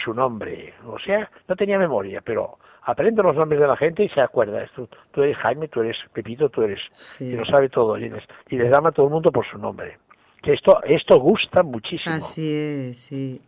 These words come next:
Speaker 2: es cierto.
Speaker 1: Y les pregunta por sus cosas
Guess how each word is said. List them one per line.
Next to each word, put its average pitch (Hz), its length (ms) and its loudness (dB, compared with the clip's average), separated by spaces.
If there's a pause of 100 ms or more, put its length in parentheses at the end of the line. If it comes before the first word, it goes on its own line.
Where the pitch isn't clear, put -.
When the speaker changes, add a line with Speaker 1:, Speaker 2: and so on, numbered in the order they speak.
(260)
Speaker 2:
es 143 160 -12
cierto. 127 540 -10 (640)
Speaker 1:
Y 113 1500 0
les 110 260 -8
pregunta 139 360 2
por - 180 -4
sus 104 160 -8
cosas 143 480 6